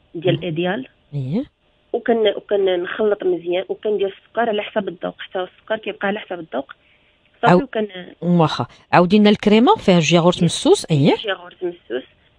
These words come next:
Speaker 1: ثلاثة ديال المعالق ديال الحليب بودره.
Speaker 2: اييه.
Speaker 1: وح-، والسكر على حسب الذوق. وواحد الفانيلا ايديال.
Speaker 2: واخا. مهم.
Speaker 1: كنخلط هاد الشويه بالمعلقه
Speaker 2: مهم.
Speaker 1: ولا ب-، ب-، بسباتيل، وكن-، ن-، ن-
Speaker 2: نديرو مطبقه.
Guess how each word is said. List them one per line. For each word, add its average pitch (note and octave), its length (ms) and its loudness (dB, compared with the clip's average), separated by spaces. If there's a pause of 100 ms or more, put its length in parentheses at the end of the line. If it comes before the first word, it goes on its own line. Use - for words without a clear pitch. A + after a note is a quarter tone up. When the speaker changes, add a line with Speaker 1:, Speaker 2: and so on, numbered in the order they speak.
(140)
Speaker 1:
ثلاثة B3 240 0
ديال G3+ 240 -2
المعالق F#3 400 -4
ديال F#3 160 -2
الحليب G#3 340 -6
بودره. F3 320 -4
Speaker 2:
اييه. B2+ 420 2 (600)
Speaker 1:
وح-، - 200 -4
والسكر C4+ 440 -4
على G3 140 0
حسب E3+ 280 -4
الذوق. A#3 400 -6 (760)
وواحد G#3+ 320 2
الفانيلا G3+ 580 2
ايديال. E3+ 460 -6
Speaker 2:
واخا. C3+ 500 -2 (140)
مهم. C3+ 340 -4 (220)
Speaker 1:
كنخلط G#3+ 520 -2
هاد G3 100 -2
الشويه G3+ 260 -2
بالمعلقه F3+ 520 -4 (120)
Speaker 2:
مهم. D3+ 280 -2
Speaker 1:
ولا G#4 200 -8
ب-، F3+ 40 -20 (100)
ب-، E3 240 -14 (160)
بسباتيل، F3 400 -10 (420)
وكن-، A3 300 -2
ن-، F3+ 340 -2
ن- F3+ 240 -8
Speaker 2:
نديرو E3+ 240 2
مطبقه. - 400 0